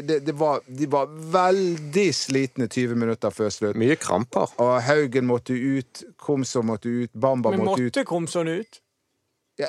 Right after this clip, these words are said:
Speaker 1: jeg, jeg
Speaker 3: For det
Speaker 1: føl-
Speaker 3: er på en måte min eneste min-, minus med led-, kampledelsen i går, er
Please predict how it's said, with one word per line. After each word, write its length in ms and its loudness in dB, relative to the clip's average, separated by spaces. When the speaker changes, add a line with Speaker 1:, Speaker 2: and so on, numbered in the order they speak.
Speaker 1:
jeg, 220 0
jeg 480 -20
Speaker 3:
For 140 2
det 80 0
Speaker 1:
føl- 260 4
Speaker 3:
er 260 4
på 160 -2
en 80 -2
måte 260 0
min 280 0
eneste 500 -2
min-, 400 -4
minus 560 -4
med 400 -2
led-, 380 0
kampledelsen 760 -2
i 40 -4
går, 340 0
er 240 0